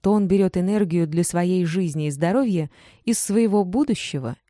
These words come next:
и из здоровья своих сегодняшних и будущих детей. И дети, придя в семью к этому человеку,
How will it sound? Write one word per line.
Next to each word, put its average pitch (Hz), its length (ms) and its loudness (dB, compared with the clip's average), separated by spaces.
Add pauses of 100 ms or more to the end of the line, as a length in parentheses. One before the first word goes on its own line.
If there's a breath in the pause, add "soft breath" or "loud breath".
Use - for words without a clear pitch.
(160)
и 214 160 6
из 175 140 2
здоровья 175 520 0
своих 165 380 -4
сегодняшних 175 840 -2 (300 soft breath)
и 226 100 0
будущих 180 500 0
детей. 151 480 -8 (600)
И 202 160 2
дети, 226 340 0
придя 202 300 2
в 196 60 -4
семью 196 360 0
к - 60 -8
этому 180 300 -2
человеку, 185 640 -2